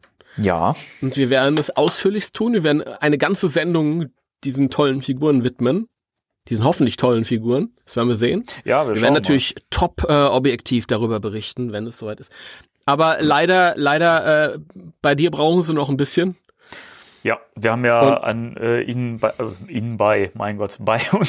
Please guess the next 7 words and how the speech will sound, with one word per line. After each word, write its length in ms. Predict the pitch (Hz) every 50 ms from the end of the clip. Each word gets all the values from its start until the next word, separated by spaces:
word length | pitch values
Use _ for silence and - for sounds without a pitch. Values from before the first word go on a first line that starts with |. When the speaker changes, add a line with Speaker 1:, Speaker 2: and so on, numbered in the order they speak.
| - -
Speaker 1:
unterschiedlichen 680 | 151 117 113 147 127 - - 262 - 135 - - 123
Quellen 340 | 113 - - 107 120 139 131
bestellt, 500 | 113 110 107 - - 101 98 101 117 -
nachdem 280 | - 104 - 107 110 113
wir 60 | 113
ja 100 | 107 101
erst 340 | - - 117 131 - -